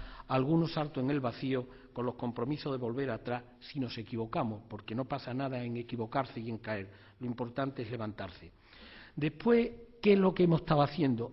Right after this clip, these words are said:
Hemos estado haciendo acciones legislativas, bueno, no, perdona, y un tercer principio muy importante. Mire usted, el papel tiene que financiar todos estos desarrollos. Estos desarrollos son muy caros. Eso de que lo digital es barato, olvídense ustedes.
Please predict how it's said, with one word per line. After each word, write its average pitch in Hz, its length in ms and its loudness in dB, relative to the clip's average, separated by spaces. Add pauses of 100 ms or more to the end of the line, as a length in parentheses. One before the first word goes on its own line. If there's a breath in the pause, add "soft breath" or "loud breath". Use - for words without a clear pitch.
Hemos 208 200 4
estado 214 160 2
haciendo 208 280 2
acciones 185 340 2
legislativas, 160 720 0
bueno, 139 240 4
no, 151 180 4
perdona, 139 320 2
y 135 100 0
un 190 100 2
tercer 175 280 -2
principio 156 420 2
muy 139 140 8
importante. 117 640 0 (380 loud breath)
Mire 170 160 2
usted, 127 360 0
el 143 140 6
papel 190 380 2
tiene 160 220 -2
que 143 100 -2
financiar 135 460 0
todos 127 200 0
estos 117 240 -2
desarrollos. 117 540 0 (720 loud breath)
Estos 165 240 0
desarrollos 170 460 0
son 208 160 2
muy 185 120 2
caros. 90 300 -2 (760 soft breath)
Eso 185 280 4
de 185 140 4
que 180 140 6
lo 160 120 8
digital 147 420 2
es 123 100 0
barato, 180 500 0
olvídense 165 580 4
ustedes. 120 440 -2